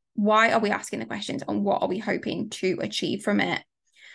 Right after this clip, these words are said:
Making sure that they have information about the interview. I highly recommend making sure that this is done ahead of time. So when you're scheduling the interview in with them, you, you set up the expectations. And then again, by creating that solid agenda at the start of your interviews.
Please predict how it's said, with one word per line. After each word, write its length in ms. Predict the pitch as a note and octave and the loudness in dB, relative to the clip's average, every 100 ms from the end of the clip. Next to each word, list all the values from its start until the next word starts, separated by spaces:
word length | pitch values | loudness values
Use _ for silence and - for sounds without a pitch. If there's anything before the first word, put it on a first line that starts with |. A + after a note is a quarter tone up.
| - B3 | -2 2
Making 320 | C4+ C#4 E4 | 4 6 4
sure 420 | C4+ A#3+ B3 B3+ | 6 6 8 6
that 280 | A#3+ G#3+ G#3 | 2 0 2
they 440 | A3 G#3 G#3 G3+ F#3 | 4 4 4 0 -2
have 340 | - G#3 G3+ - | 0 0 0 -4
information 560 | A3 A3 G#3 G#3 B3+ | -4 -2 -2 0 -2
about 220 | - A3 - | -2 -2 -4
the 60 | |
interview. 520 | - G#3+ A#3 B3 D4+ - | -4 -4 0 2 2 2
I 320 | G#3+ G#3+ G3+ - | 0 2 2 2
highly 240 | A3 G#3 | 2 2
recommend 520 | G#3 - G#3+ G3+ G3+ - | 0 0 2 2 -2 -4
making 280 | G#3 G#3 | -4 -2
sure 200 | G3+ G3+ | -2 0
that 140 | G3 - | 0 0
this 160 | G3+ | -4
is 80 | G3+ | -4
done 220 | G3+ G3 | -2 0
ahead 160 | - A3+ | 0 -2
of 80 | - | -2
time. 380 | - B3+ E4 G#4 - - | 2 6 6 2 -4 -20
So 160 | - G#3+ | 0 2
when 160 | G#3 G3+ | 4 4
you're 100 | G3+ | 2
scheduling 460 | G3+ G3+ G3 G3 | 0 -2 -2 -2
the 160 | G3 - | -4 -4
interview 380 | G3+ - G3 - | -6 -2 -2 0
in 280 | - G#3+ G#3 | -2 0 0
with 160 | G#3+ G#3 | 0 2
them, 220 | A3 A#3+ | 4 4
you, 180 | A3+ - | 2 -2
you 160 | G#3 G3+ | -4 -2
set 240 | - - | -2 -2
up 120 | - | -4
the 140 | - G#3 | -2 -4
expectations. 760 | - - - B3 A#3 G#3+ G#3 - - - | -4 -8 -4 -2 0 0 0 -4 -14 -2
And 120 | A3 | 2
then 140 | G#3+ G3+ | 4 4
again, 380 | G#3+ G#3 F#3+ | 2 2 2
by 140 | G3+ F#3+ | 0 -2
creating 360 | - G3 - | -4 -6 -4
that 180 | G3 - | -4 -6
solid 320 | - G2+ F3+ - | -4 0 0 0
agenda 360 | G3+ F#2+ - - | -2 -2 0 -2
at 100 | - | -4
the 60 | |
start 280 | A3+ - - | -4 -2 -2
of 80 | - | -2
your 160 | - - | -6 -6
interviews. 600 | G#3+ - - - A3 - | -10 -6 -8 -6 -10 -12